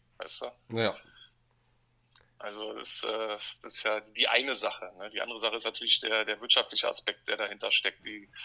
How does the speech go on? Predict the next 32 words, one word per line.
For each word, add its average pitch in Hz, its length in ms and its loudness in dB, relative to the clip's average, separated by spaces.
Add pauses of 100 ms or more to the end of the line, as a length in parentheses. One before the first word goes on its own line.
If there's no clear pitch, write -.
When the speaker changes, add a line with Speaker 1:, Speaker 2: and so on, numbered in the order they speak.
(420)
Speaker 1:
die 113 60 -2
ganzen 117 240 2
Existenzen, 139 680 6
die 123 80 -2
da 110 100 2
jetzt, 107 300 2
äh, 110 260 2 (240)
die - 60 -18
da 107 80 -2
jetzt - 460 -2
irgendwie 117 460 -6
am, 110 200 -2
am 110 120 -6
seidenen 113 300 0
Faden 117 360 0
hängen 113 220 -6
und, 107 220 -14
und - 160 -14
kämpfen. 117 480 -6 (300)
Speaker 2:
Das 127 120 4
Speaker 1:
Ist - 80 -14
ja 123 60 2
Speaker 2:
wird - 180 4
Speaker 1:
nicht 151 100 8
Speaker 2:
schon 101 160 4
alles, 110 260 0
Speaker 1:
bei 113 100 -4
Speaker 2:
das 117 120 -8
wird 127 140 -4
schon 110 120 -4
alles 95 260 -8
wieder. 90 280 -12